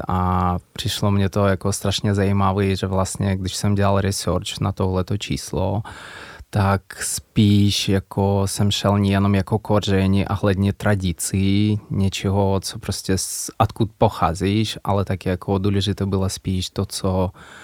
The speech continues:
tebe třeba inspiruje, to, co naplňuje a prostě navrat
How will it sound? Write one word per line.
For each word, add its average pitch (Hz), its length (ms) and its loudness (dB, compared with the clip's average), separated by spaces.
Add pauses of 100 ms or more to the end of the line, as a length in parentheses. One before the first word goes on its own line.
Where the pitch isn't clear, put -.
(340)
tebe 98 280 4
třeba 90 300 0
inspiruje, 98 920 4
to, - 140 -4
co - 200 -2
naplňuje 98 760 2
a - 140 -2
prostě - 340 -2
navrat 95 480 2